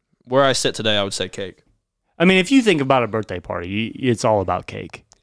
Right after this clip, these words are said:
Speaker 1: Oh,
Speaker 2: That
Speaker 1: yeah.
Speaker 2: birthday cake with
Speaker 1: Dude,
Speaker 2: the
Speaker 1: uh,
Speaker 2: candles.
Speaker 1: yeah, well, you grew up and you're like, "What do I wanna be on my cake this year?" Like, it felt like a event. I mean, it was an event. It was a big deal. And it still is a big deal for everyone. But I feel like, like, the cake growing up was, like, a huge thing, you know?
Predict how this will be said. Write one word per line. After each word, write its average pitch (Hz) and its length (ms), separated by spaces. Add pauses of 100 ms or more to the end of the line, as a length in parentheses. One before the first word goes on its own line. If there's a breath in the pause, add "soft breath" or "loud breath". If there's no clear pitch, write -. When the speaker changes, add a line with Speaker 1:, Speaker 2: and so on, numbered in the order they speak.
(120)
Speaker 1:
Oh, 113 180
Speaker 2:
That 127 160
Speaker 1:
yeah. 123 60
Speaker 2:
birthday 139 400
cake 123 440
with 120 140
Speaker 1:
Dude, 127 260
Speaker 2:
the - 60
Speaker 1:
uh, 127 80
Speaker 2:
candles. 139 380
Speaker 1:
yeah, 135 160
well, 175 200
you 180 160
grew 190 240
up 175 120
and 151 80
you're 139 100
like, 127 180
"What 113 140
do 120 60
I 117 40
wanna 117 180
be 110 100
on 110 100
my 98 80
cake 113 300
this - 180
year?" 90 140
Like, 127 140
it 135 80
felt 180 200
like 143 180
a 107 300
event. 113 260
I 127 40
mean, 175 140
it 185 40
was 220 160
an 127 80
event. 101 260
It 104 60
was 151 100
a 156 60
big 170 240
deal. 135 500
And 170 120
it - 20
still 294 220
is 294 100 (100)
a 123 80
big 110 220
deal 107 180
for 107 140
everyone. 104 300
But 127 100
I 135 60
feel 196 160
like, 175 120
like, 147 140
the - 80
cake 135 540
growing 123 300
up 117 220
was, 107 120
like, 110 180
a 104 60
huge 110 400
thing, 92 320 (360)
you 110 60
know? 110 240